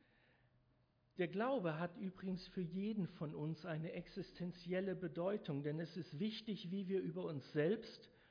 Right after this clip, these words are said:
über andere Menschen und über Gott denken. Denn unsere Gedanken prägen, was wir glauben. Vielleicht findest du dich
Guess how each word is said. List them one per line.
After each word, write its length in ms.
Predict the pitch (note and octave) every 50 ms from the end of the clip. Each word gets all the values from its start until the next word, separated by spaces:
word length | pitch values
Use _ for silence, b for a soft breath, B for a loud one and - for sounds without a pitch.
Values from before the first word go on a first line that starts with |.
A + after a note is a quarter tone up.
| B B B B B
über 260 | G#3+ F#3 E3+ F#3 G3
andere 400 | G3 F#3 G3+ A3+ G#3+ F3+ E3 E3+
Menschen 680 | D#3 D#3 D#3 E3 F#3+ G3 F#3+ - - G#3 G#3+ A3 A3 B B B B B B B
und 320 | - G#3+ A#3 B3 A#3 - - - -
über 320 | F#3 F3+ F3 F#3+ G3 F#3+ F3
Gott 420 | F3 A#3 B3 B3 - - - - - -
denken. 560 | C3 - D3 C3+ C3 B2+ - - C3 A#2+ A2+ - - - _ _ _ _ _ _ _ _ _ _ _ _ _ _ b b b b b b b b
Denn 140 | E3 E3 G#3+
unsere 540 | G#3 G3 G#3 F#3 G3 E3+ F3+ F3+ F3 E3 D#3+
Gedanken 840 | C#3 F3+ D3 - G3 G#3 A#3 C4 B3+ - - - A#2+ A2+ A#2 - - - _ _ -
prägen, 720 | - - D#3+ D#3 D3+ D3+ C#3+ C3+ - - A#2+ A#2 A2 A2 - - - -
was 360 | - B2+ C#3+ C3+ - - -
wir 100 | C3+ C3
glauben. 520 | B2 C3 B2+ B2 A#2 A2+ A2+ - - - - - - - _ _ _ _ _ - - - _ _ _ _ _ _ - - _ _ - - - - - - _ _ _ _ B B B B B B B B B B
Vielleicht 320 | - G3 A3+ B3 C4+ C4 -
findest 420 | - C4+ C4 B3 A#3+ A3 - - A#3+
du 100 | A#3 G#3
dich 360 | A3 G#3+ - - - -